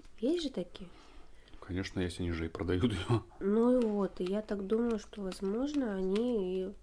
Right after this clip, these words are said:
Speaker 1: подвергают обработке,
Speaker 2: Да
Speaker 1: да?
Speaker 2: нифига.
Speaker 1: Для чего? Для скорейшего, допустим, созревания, да?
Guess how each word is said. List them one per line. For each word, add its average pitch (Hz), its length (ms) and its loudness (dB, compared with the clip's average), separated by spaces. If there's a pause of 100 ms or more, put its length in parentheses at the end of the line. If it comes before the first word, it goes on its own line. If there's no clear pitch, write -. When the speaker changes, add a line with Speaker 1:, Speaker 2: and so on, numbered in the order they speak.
(260)
Speaker 1:
подвергают 214 640 -4
обработке, 185 560 -4
Speaker 2:
Да 131 100 2
Speaker 1:
да? 156 80 6
Speaker 2:
нифига. 95 400 2 (360)
Speaker 1:
Для 190 500 0
чего? 190 340 -4
Для 180 400 -2 (1300)
скорейшего, 196 680 0
допустим, 185 440 -4
созревания, 180 680 -6
да? 233 200 -2